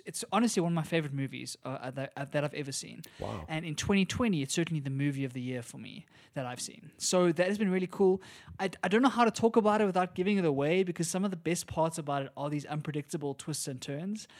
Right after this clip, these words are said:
Speaker 2: Okay.
Speaker 1: And so I have to be very careful as how I talk about the plot. But the actual movie itself, I think, is self-recommending. And if you haven't seen it, you go and give yourself a chance to see this movie. It really is world-class.
Speaker 2: Amazing. And I'm just always so happy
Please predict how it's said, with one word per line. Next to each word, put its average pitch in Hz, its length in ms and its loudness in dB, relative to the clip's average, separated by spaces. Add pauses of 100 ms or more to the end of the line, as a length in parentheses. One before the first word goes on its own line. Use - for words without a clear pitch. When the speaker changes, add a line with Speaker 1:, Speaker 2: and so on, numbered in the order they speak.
Speaker 2:
Okay. 98 180 -8
Speaker 1:
And 156 160 -6
so 160 80 0
I 156 40 2
have 180 100 -2
to 196 60 -6
be 175 60 -2
very 165 200 0
careful 175 380 -4
as 147 100 -6
how 165 300 0
I 160 100 0
talk 156 240 -6
about 139 180 -6
the - 80 -20
plot. 190 420 -4 (360)
But - 120 -12
the 165 80 -4
actual 196 240 -2
movie 170 260 2
itself, 151 360 -2
I - 100 -8
think, 160 260 -8
is - 180 -8
self-recommending. 139 840 -4
And 143 80 -10
if 139 80 -14
you 151 80 -10
haven't 185 280 0
seen 160 320 -2
it, 127 280 -10
you - 100 -16 (120)
go 156 160 2
and 170 160 2
give 147 100 -4
yourself 143 220 -6
a 131 40 -8
chance 135 360 -6
to 131 60 -10
see 143 160 -8
this 131 180 -12
movie. 131 200 -10
It 135 120 -12
really 147 400 -4
is 123 120 -8
world-class. - 560 -14 (260)
Speaker 2:
Amazing. 165 500 0 (340)
And 131 220 0
I'm 160 160 4
just 180 160 0
always 165 280 6
so 151 200 4
happy 135 380 -4